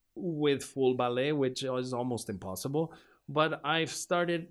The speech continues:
experimenting with, uh, small versions of big ballets. So, for example, with Petrushka, with only the main characters, and you imagine the fair. Um, and it,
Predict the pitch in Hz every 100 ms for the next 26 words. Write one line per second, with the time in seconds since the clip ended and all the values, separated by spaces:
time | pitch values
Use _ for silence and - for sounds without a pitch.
0 | - 143 - 160 165 156 143 135 131 143
1 | 143 - 139 135 131 131 131 139 123 123
2 | 120 120 117 101 - - 151 151 160 170
3 | 156 131 139 135 143 156 139 135 127 120
4 | 127 135 131 135 131 117 117 120 165 -
5 | - _ - - - _ - - 139 131
6 | 139 135 127 131 127 135 131 123 - 127
7 | 143 147 143 160 151 156 - 139 143 139
8 | 139 147 160 156 147 139 139 143 135 135
9 | 123 131 131 139 139 131 123 127 131 127
10 | 127 131 131 127 120 117 - 110 120 139
11 | - - - - - 135 123 120 117 117
12 | 117 117 _ _ 139 139 139 143 - -
13 | 156